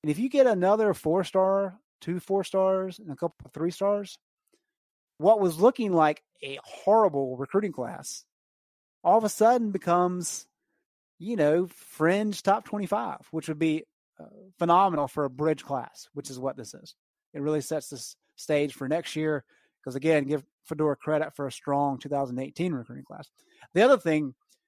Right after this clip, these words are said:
and we, we touched on this earlier, but if you're gonna make the point that, you know, we are gonna do everything we can to win the state of North Carolina in recruiting,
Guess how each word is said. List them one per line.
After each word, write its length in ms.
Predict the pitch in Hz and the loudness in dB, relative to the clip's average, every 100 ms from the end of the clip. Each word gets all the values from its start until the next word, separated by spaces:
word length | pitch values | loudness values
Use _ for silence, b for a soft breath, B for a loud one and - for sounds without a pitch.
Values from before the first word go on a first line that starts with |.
| _ | _
and 200 | 151 156 | -6 -6
we, 140 | 170 170 | -6 -8
we 120 | 170 | -2
touched 240 | 190 190 | 0 2
on 80 | 170 | 0
this 140 | 151 170 | -2 2
earlier, 460 | 180 147 117 117 _ _ _ _ _ _ - | 2 2 -4 -10 _ _ _ _ _ _ -4
but 140 | 160 | -2
if 100 | 156 | 0
you're 140 | 208 269 | 0 2
gonna 140 | 247 | 2
make 320 | 196 202 202 | 4 4 2
the 80 | 175 | -4
point 420 | - 185 151 135 _ | -4 -2 -2 -4 _
that, 380 | 143 135 147 - _ _ _ _ _ _ _ _ | -6 -4 -6 -16 _ _ _ _ _ _ _ _
you 80 | 156 | -10
know, 140 | 151 196 | -10 -10
we 320 | 156 190 233 | -4 2 4
are 80 | 202 | 4
gonna 200 | 196 180 | 4 0
do 240 | 165 165 | 0 2
everything 420 | 156 190 190 202 | 2 2 -2 -4
we 120 | 185 185 | -4 -4
can 540 | 170 151 107 104 107 _ | -4 -4 -6 -12 -20 _
to 120 | - 135 | -10 -6
win 340 | 131 165 170 | 0 0 0
the 80 | 151 | -4
state 260 | - 165 | -2 0
of 60 | 156 | 0
North 220 | 151 151 | -2 -4
Carolina 520 | 160 147 143 135 135 - | -2 0 0 -2 -4 -10
in 120 | 139 127 | -12 -12
recruiting, 460 | 127 139 117 - | -10 -10 -12 -14